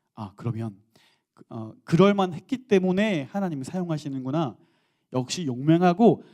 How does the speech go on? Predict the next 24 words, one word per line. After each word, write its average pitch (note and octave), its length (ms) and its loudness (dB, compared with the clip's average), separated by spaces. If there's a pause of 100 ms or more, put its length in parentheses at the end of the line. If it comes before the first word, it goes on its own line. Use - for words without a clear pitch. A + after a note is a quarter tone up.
하나님을 G3+ 440 -4
잘 F3+ 320 2
믿는 G3 260 2
사람이었기 G3+ 480 0
때문에 G3 500 0 (180)
그를 E3+ 220 -2
사용하시는구나. G#3 880 0 (200)
우리가 G3 200 0
이렇게 F#3 260 -4
생각할 A#3+ 380 -4
수 D#3+ 140 -2
있는데 F3 600 -2 (500)
우리는 E3 460 0 (260)
본문을 F3 480 0
통해서 G3+ 580 -2 (400)
에훗의 F#3 600 0
약한 G3 480 -8
점이 F#3 260 -4
무엇인지 D#3+ 760 -4 (300)
그의 D3 480 -4
약점이 F#3 480 -4
무엇이었는지 E3+ 840 -2 (260)
우리는 A#2+ 360 -6
분명히 C3 540 -8